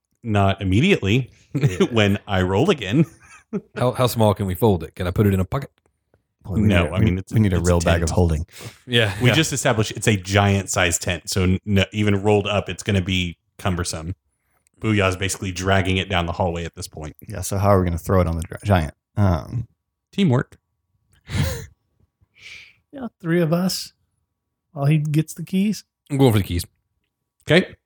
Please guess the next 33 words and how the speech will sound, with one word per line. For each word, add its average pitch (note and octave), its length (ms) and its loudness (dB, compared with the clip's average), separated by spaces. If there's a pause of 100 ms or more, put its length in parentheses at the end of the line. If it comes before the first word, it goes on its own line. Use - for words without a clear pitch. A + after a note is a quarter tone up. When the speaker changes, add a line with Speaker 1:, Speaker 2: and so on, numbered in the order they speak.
(340)
Speaker 1:
Stealth - 280 -2
check. - 260 -4 (240)
Speaker 3:
To A#2+ 120 -2
what B2 160 2
degree A#2 300 0
is G#2 140 2
he G#2 180 2
tall F#2+ 260 2
enough F#2 160 2
to - 100 -6
reach F2 220 0
the - 80 -8
keys? - 300 -14 (880)
Speaker 1:
I C#3 60 -4
mean, F#2+ 280 2 (600)
this G#2 200 0
giant's F#2+ 320 4
sitting, F2 340 2
so F2 340 -2
Speaker 3:
Okay. A2 140 4
Speaker 1:
he's G2 100 -4
plenty A2+ 260 0
Speaker 3:
I - 20 0
was - 0 -
just, F2 80 -2
Speaker 1:
tall F2+ 340 0
as F#2+ 100 -4
an F2+ 60 -2
Speaker 3:
I - 40 2
was A2 100 0
just G#2+ 60 0
making G2 160 4
Speaker 1:
eight-foot. D#2+ 200 -2